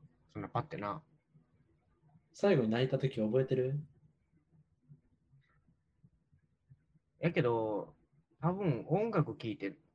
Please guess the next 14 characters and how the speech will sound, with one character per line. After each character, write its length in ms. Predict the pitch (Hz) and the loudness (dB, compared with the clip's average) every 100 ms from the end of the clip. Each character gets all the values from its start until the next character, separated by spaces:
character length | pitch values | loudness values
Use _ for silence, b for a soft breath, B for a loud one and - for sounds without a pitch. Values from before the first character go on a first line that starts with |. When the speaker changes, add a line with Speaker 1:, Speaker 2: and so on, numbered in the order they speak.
| _ | _
Speaker 1:
泣 300 | 117 110 107 | -4 -2 -4
い 60 | - _ _ - | -6 _ _ -12
た 120 | - | -10
か 180 | - - | -12 -12
な。 460 | 92 92 95 92 - _ _ - _ _ _ _ _ _ - - | -10 -8 -8 -10 -14 _ _ -20 _ _ _ _ _ _ -20 0
Speaker 2:
音 240 | 143 190 185 | 2 4 6
楽 260 | 123 - | 4 4
聴 80 | 117 | 0
い 40 | |
て 120 | 107 117 | 2 2
泣 180 | 120 | 2
い 20 | 113 | 0
た 120 | 101 | -4
の？ 180 | 101 | -6